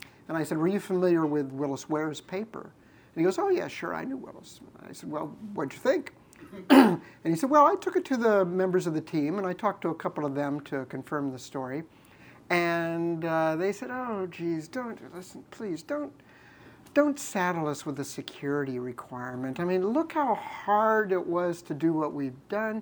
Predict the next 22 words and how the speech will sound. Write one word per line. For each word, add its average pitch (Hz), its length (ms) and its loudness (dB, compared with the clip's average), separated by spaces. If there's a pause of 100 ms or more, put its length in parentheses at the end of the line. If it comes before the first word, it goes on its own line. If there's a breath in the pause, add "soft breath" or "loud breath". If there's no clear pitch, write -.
(420 loud breath)
It, - 440 -8
it 294 100 0
would 247 120 -2
be 294 140 6
like 269 360 4
telling 285 320 0
the 233 80 2
Wright 226 360 0
brothers 170 440 2
that 180 120 -2
their 185 140 0
first 226 460 -4
plane 196 380 -2
had 170 280 -6
to 160 80 -8
carry 180 360 -2
twenty 175 360 -4
passengers 151 760 -4 (300 loud breath)
for 156 120 -4
fifty 196 440 -2
miles. 147 480 -2
Let's, 277 240 -4